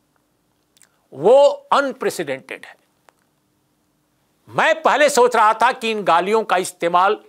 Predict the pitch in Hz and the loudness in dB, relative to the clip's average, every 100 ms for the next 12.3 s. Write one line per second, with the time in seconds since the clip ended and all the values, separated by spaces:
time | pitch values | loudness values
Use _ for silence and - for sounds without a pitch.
0 | _ _ _ _ 135 175 202 - - - | _ _ _ _ -6 -2 -2 -4 -12 -4
1 | 165 170 180 165 156 156 117 104 92 - | -2 -2 -4 -6 -8 -8 -12 -12 -16 -16
2 | _ _ _ _ _ _ _ _ 160 170 | _ _ _ _ _ _ _ _ 0 0
3 | 160 151 151 - 127 135 113 110 - _ | 0 -4 -10 -8 -8 -8 -18 -18 -20 _
4 | _ _ _ _ _ _ _ _ _ _ | _ _ _ _ _ _ _ _ _ _
5 | _ _ _ _ _ _ _ - 294 302 | _ _ _ _ _ _ _ 0 2 4
6 | 285 277 262 262 269 262 247 233 247 233 | 2 0 0 2 0 -2 -4 -6 -6 -6
7 | 226 202 - - 233 240 202 208 185 185 | -6 -6 -8 -4 -2 -2 -4 -4 -2 -2
8 | 202 185 - 160 - 165 170 _ _ _ | -2 -2 -4 -8 -4 -2 -4 _ _ _
9 | _ _ _ _ _ _ _ _ _ - | _ _ _ _ _ _ _ _ _ -6
10 | 190 190 196 - 170 151 - _ _ _ | -2 -2 -4 -4 -4 -4 -8 _ _ _
11 | - 175 180 165 170 160 139 - 135 135 | -10 -4 -2 -2 -4 -6 -6 -6 -8 -8
12 | 127 165 | -14 -12